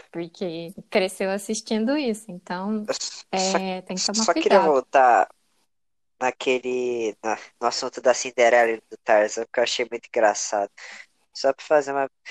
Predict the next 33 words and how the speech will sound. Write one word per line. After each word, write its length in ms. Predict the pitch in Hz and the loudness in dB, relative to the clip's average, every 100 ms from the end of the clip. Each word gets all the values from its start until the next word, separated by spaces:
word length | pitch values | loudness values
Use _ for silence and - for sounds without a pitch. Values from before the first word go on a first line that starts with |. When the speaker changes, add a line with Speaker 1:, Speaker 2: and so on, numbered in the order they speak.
| - - | -16 0
Speaker 2:
só 140 | 240 | 4
fazer 340 | 262 269 311 294 | 6 6 6 4
uma 140 | - | 4
Speaker 1:
<laughs> 140 | 440 349 | 4 4
Speaker 2:
piada. 400 | 403 - - 415 - - - - | 4 6 4 0 -6 -16 -8 0
É 80 | 135 | 0
tipo 280 | 139 143 - | 0 -4 -2
assim, 160 | 156 143 | 0 0
as 160 | 131 | 0
meninas 400 | 139 131 139 131 - | -4 -6 0 0 0
tudo 200 | 156 156 | -2 0
assistindo 680 | 175 202 - 175 156 156 143 | -2 -2 -4 -6 -2 0 -2
filme 220 | - 139 | -4 -8
de 100 | - | -8
princesa, 800 | - 160 - - 120 117 131 127 117 | -8 -6 -6 -4 2 4 4 2 -2
né? 80 | |
Tudo 180 | 117 123 - | -4 -6 -6
refinado. 720 | 127 - 160 - 113 123 139 _ - - - | -6 -4 -8 2 4 6 4 _ -20 -16 0
E 80 | 147 | 2
os 100 | 147 | 2
meninos 340 | 147 165 156 - | -4 -2 -2 0
como? 380 | 165 135 117 - _ _ - | 2 2 0 -16 _ _ -6
Uga 320 | 143 139 156 | -4 4 4
buga, 380 | 139 151 139 139 | 4 -4 0 0
vamos 260 | 135 131 - | 0 -2 -2
ser 160 | 151 | -4
macaco. 680 | 135 131 _ 139 131 127 - _ | -2 -2 _ 0 2 2 -2 _
<laughs> 840 | 131 - - - - - 403 233 - | -18 -18 -12 -10 -8 4 4 4 -2
Tá 80 | - | -2
ligado? 920 | 247 247 285 359 381 - 539 523 392 | -2 -2 2 4 4 2 2 0 -2
Speaker 1:
<laughs> 1500 | 381 523 349 - 415 415 453 - 453 - 494 480 440 - - | -4 -4 -10 -10 -10 -8 -8 -8 -10 -6 -6 -6 -14 -20 -16
Speaker 2:
Tá 120 | 143 | -14
ligado? 360 | 127 127 127 | -12 -12 -12